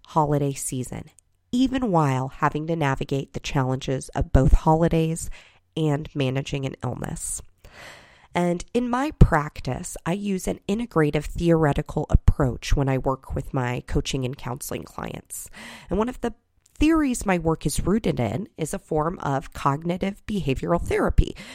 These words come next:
called rational emotive behavioral therapy, or R E B T.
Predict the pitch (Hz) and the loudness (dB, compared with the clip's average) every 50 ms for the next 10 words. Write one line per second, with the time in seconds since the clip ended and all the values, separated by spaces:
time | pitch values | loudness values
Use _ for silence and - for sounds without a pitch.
0 | - - - - 208 202 214 190 175 165 170 165 165 175 - - - 190 190 175 | -18 -8 0 2 2 2 2 -2 -6 -2 0 0 2 2 0 0 0 -2 -2 -2
1 | 175 - - 180 170 165 156 147 143 147 151 147 143 131 - - - 143 135 - | -2 -2 -4 -2 -2 0 2 4 6 6 6 6 4 0 0 -2 -4 -4 -4 -2
2 | - 135 - - 147 143 - 151 - - - 87 - - - - - 131 - - | -4 -4 -2 -2 -2 -2 -2 -2 -2 -4 -4 -4 -4 -4 -2 -2 -2 -2 -2 -2
3 | - 175 175 180 - _ - - 208 202 208 208 190 165 - 151 143 131 - - | 0 0 0 0 -4 _ 0 2 2 4 4 2 0 -2 -2 -4 -4 -4 -6 -8
4 | - - - - - | -8 -8 -8 -10 -12